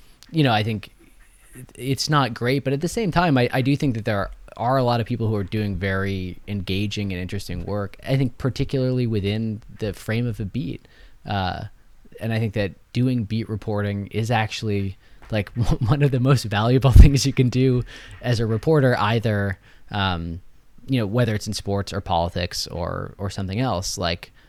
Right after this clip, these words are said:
uh, both, I think, to hone, to hone your skills, but also because it gives you, at least theoretically, a, a degree of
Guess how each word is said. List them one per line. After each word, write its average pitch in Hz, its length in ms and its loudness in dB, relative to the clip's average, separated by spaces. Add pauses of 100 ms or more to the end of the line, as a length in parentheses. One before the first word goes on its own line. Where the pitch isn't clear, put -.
(200)
uh, 85 300 -2 (340)
both, 120 340 -2
I 107 80 -4
think, 101 160 -8
to 101 100 -8
hone, 104 500 -8 (380)
to 135 60 -4
hone 139 120 2
your 120 100 -2
skills, 214 280 2
but 127 160 0
also 131 400 2
because 123 500 0 (480)
it 110 180 -4
gives 131 380 2
you, 117 340 0
at 117 100 -4
least 127 240 -2
theoretically, 110 840 0 (440)
a, 113 260 -4
a 113 80 -4
degree 123 580 0 (140)
of 104 380 -6